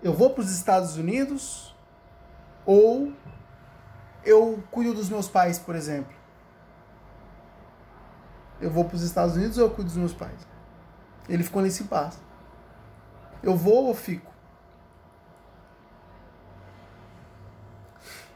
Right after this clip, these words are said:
E Frankl, um determinado dia, saiu pra fazer uma caminhada, passeou em torno de uma igrejinha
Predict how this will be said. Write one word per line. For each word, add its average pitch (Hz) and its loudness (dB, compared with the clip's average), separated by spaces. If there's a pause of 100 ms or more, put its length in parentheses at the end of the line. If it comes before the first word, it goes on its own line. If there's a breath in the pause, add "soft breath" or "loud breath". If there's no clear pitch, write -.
(100)
E 202 -2 (2250)
Frankl, 240 2 (560)
um 202 -4
determinado 202 4
dia, 190 0
saiu 185 2
pra 180 -2
fazer 175 -2
uma 185 0
caminhada, 233 -2 (880)
passeou 247 4
em 240 0
torno 196 0
de 180 -4
uma 190 -2
igrejinha 185 -4